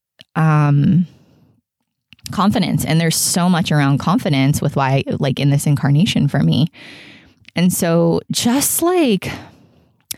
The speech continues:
normalizing the things that go through our minds. And I feel like I've kinda <laughs> jumped all over in this conversation, but in a nutshell,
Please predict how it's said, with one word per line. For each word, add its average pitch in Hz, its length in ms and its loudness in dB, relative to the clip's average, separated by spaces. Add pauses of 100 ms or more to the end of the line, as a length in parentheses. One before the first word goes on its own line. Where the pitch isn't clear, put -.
(680)
normalizing 160 920 2
the 139 100 2
things 147 300 0
that - 160 -4
go 139 180 0
through 147 200 -4
our 139 160 0
minds. 156 880 0
And 135 600 0
I - 100 -2
feel 170 180 -2
like 170 200 -2
I've 156 120 0
kinda 151 240 0
<laughs> 160 60 -2
jumped 208 340 0
all 180 280 0
over 196 240 0
in 180 100 0
this 165 180 -2
conversation, 156 840 0
but 254 240 0 (400)
in 220 140 2
a 233 60 2
nutshell, 156 760 -2